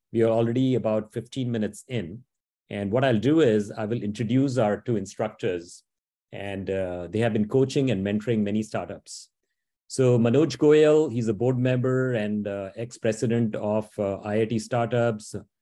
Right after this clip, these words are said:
and, uh, over hundred and twenty startups,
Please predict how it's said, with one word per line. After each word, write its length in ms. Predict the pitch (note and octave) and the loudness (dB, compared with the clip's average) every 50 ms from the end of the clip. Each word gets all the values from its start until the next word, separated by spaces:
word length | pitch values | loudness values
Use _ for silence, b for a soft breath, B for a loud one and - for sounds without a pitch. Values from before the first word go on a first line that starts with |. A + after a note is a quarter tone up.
| _ _ _ _ _ _ _ | _ _ _ _ _ _ _
and, 400 | - G2+ G2+ G2+ G2+ G2 F#2+ G2 | -8 -4 -4 -2 -2 -2 -2 0
uh, 360 | G2 G2 G2 G2 G2 F#2+ F#2+ F2+ F#2 - _ _ _ | 0 0 0 -2 -2 -2 -4 -6 -10 -16 _ _ _
over 320 | - G2+ G2 G2+ G#2+ G#2+ G#2 | -6 -4 -2 0 0 0 0
hundred 220 | A#2 A2+ A2+ A#2 | 0 0 2 2
and 120 | A2+ A2 | 2 0
twenty 200 | G#2+ A#2+ A2+ A#2+ | 0 0 0 0
startups, 720 | A#2+ A#2+ - B2 G#2+ G#2 G#2 A#2 A2 A2+ G#2+ G#2+ - - | -2 -2 -2 -2 -2 0 0 0 0 0 -2 -4 -12 -8